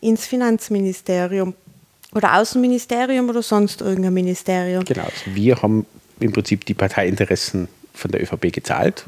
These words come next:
Speaker 2: durch dieses, äh, ja, Konglomerat da, in dem Sinne, dass sie eben alles in die Ministerien verschoben haben, wo eben auch keine Kontrolle stattgefunden hat, wo es keine Regeln in dem Sinne gegeben hat,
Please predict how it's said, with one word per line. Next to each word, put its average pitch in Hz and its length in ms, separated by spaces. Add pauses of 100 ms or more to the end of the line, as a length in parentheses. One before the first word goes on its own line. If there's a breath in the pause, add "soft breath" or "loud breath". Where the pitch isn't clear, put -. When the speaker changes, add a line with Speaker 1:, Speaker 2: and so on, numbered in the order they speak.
Speaker 2:
durch 139 160
dieses, - 580 (840 loud breath)
äh, 107 420
ja, - 160 (340)
Konglomerat 117 720
da, 113 120
in 110 280
dem 110 200
Sinne, 107 220
dass 101 160
sie - 120
eben 98 140
alles 95 360
in 104 140
die 101 80
Ministerien 107 600
verschoben 123 340
haben, 110 160
wo 107 120
eben 92 140
auch - 200
keine 117 240
Kontrolle 113 560
stattgefunden 87 640
hat, - 160
wo - 40
es 92 100
keine 87 240
Regeln 107 280
in 90 80
dem 87 120
Sinne 92 240
gegeben 95 320
hat, - 200